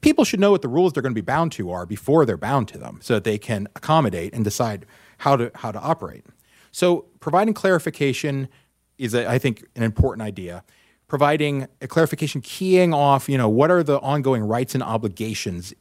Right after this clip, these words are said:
that are memorialized by the, by the token are an important obligation. Another point I would,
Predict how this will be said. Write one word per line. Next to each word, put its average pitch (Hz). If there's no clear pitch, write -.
that 110
are 101
memorialized 104
by 98
the, 101
by 98
the 92
token 95
are 113
an 113
important 107
obligation. 87
Another 208
point 160
I 139
would, 123